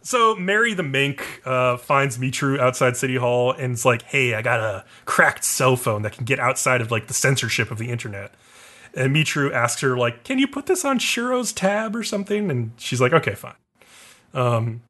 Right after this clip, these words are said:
and meanwhile, Flip, the mobster dude, is cracking down on Kusakabe for screwing up,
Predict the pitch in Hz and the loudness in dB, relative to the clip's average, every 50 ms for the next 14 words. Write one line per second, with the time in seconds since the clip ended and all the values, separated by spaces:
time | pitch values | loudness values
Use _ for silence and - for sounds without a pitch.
0 | _ _ _ _ _ _ _ _ _ _ - 160 156 165 190 220 208 196 175 160 | _ _ _ _ _ _ _ _ _ _ -2 0 0 2 0 0 0 0 2 2
1 | 151 147 139 131 131 127 - _ - - - - - 139 139 143 165 175 - - | 2 4 2 2 0 -2 -6 _ -16 -14 -12 -8 -6 0 4 4 4 4 2 -2
2 | - 143 127 123 120 123 127 - - 151 147 147 156 156 160 156 151 - 139 131 | -2 -2 0 2 2 0 0 0 -2 -4 -2 0 0 2 2 0 0 2 0 0
3 | 120 - - - - 127 123 127 - 151 135 120 123 120 123 127 127 147 123 120 | 0 0 -4 -2 0 2 2 2 0 -2 -2 0 2 2 2 2 0 0 0 0
4 | 117 113 - - 151 131 - 117 - - 117 117 117 113 101 101 - - 113 - | 0 -2 -2 -2 -2 -2 -2 -2 -2 0 2 2 2 0 -4 -6 -6 -4 -2 -2
5 | - - - 131 135 131 120 117 120 123 113 113 - | -2 -2 0 2 2 4 4 2 0 0 0 -2 -4